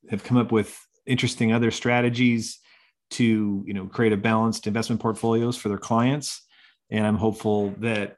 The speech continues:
you know, many, you know, high net worth investors in particular will get a lot out of this and have a better appreciation about how to, you know, build and build their own investment portfolio, specifically using,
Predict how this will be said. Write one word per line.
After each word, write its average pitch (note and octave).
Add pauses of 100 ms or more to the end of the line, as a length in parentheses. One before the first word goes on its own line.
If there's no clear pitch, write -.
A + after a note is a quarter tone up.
(100)
you G#2
know, G2
many, G#2+
you G#2+
know, F#2+
high A#2+
net A2+
worth A#2
investors A2
in G2+
particular A2
will G#2+
get G#2
a G2+
lot G#2
out A2+
of A2+
this A#2+ (300)
and G2+
have G2+
a G2
better G#2+
appreciation G#2
about G2+
how G#2
to, G2+ (680)
you -
know, G2
build A#2
and G#2
build B2
their A2+
own B2+
investment B2+
portfolio, B2
specifically A2+
using, G#2+